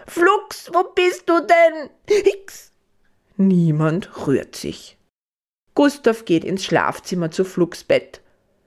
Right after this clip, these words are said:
Flux ist komplett unter der Bettdecke verschwunden. „Hicks, Flux“, sagt Gustav, „hörst du mich nicht? Hicks, ich habe den Weihnachtswichtel-Tupfenausschlag.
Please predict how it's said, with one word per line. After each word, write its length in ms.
Flux 480
ist 260
komplett 540
unter 200
der 120
Bettdecke 540
verschwunden. 680
„Hicks, 500
Flux“, 760
sagt 400
Gustav, 480
„hörst 420
du 100
mich 260
nicht? 440
Hicks, 840
ich 140
habe 200
den 300
Weihnachtswichtel-Tupfenausschlag. 2250